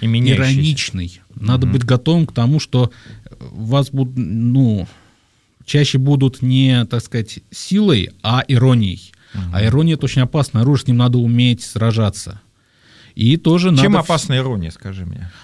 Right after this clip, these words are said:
Speaker 2: Она пробивает, она как шпага вместо, э, палицы. Она пробивает броню тонко,
Speaker 1: Мгм.
Speaker 2: незаметно. И ты теряешься, ты не знаешь, что ответить. Тебе кажется, что тебя высмеивают.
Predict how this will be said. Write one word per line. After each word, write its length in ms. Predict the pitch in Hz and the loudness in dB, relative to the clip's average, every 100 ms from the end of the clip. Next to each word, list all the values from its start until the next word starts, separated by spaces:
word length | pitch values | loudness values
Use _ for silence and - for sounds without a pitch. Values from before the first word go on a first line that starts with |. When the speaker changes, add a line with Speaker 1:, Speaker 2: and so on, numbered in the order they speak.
| - - | -20 -6
Speaker 2:
Она 180 | 120 156 | -2 0
пробивает, 540 | - 143 165 139 - | 2 2 4 2 0
она 420 | 117 135 147 131 127 | -2 0 0 -2 -4
как 160 | 139 | -6
шпага 640 | - - 156 143 98 80 92 104 | -6 -4 0 2 2 -2 -4 -2
вместо, 800 | 101 - 95 90 90 87 60 - | -2 -2 -4 -2 -2 -6 -8 -10
э, 60 | 87 - | -8 0
палицы. 560 | 117 104 92 - 78 - | 2 2 -2 -8 -12 -6
Она 180 | 95 117 | -4 -2
пробивает 540 | 127 113 127 131 113 | 0 2 4 4 2
броню 500 | 110 120 139 131 90 - - | 0 2 2 0 -2 -8 -2
тонко, 280 | 135 120 95 | 0 2 0
Speaker 1:
Мгм. 60 | 95 | -2
Speaker 2:
незаметно. 760 | 101 110 120 127 117 - 85 - _ _ _ _ _ _ _ _ _ _ - | -2 0 2 2 0 -4 -10 -10 _ _ _ _ _ _ _ _ _ _ -4
И 500 | 127 151 180 165 147 - | 0 2 2 0 -2 -8
ты 360 | 131 120 127 120 - | -6 -4 -4 -8 -6
теряешься, 640 | - 147 151 110 - 90 | 0 2 2 0 -4 -8
ты 140 | - 110 | -4 -2
не 80 | |
знаешь, 240 | 117 135 123 | 2 0 0
что 160 | - | 0
ответить. 400 | 120 139 131 - | -2 0 -2 -2
Тебе 120 | - 107 | -8 -4
кажется, 360 | 135 131 - | -4 -4 -6
что 160 | - 123 | -12 -2
тебя 120 | 131 | 0
высмеивают. 840 | 131 - 156 190 196 117 90 73 | 0 0 0 2 2 0 -2 -6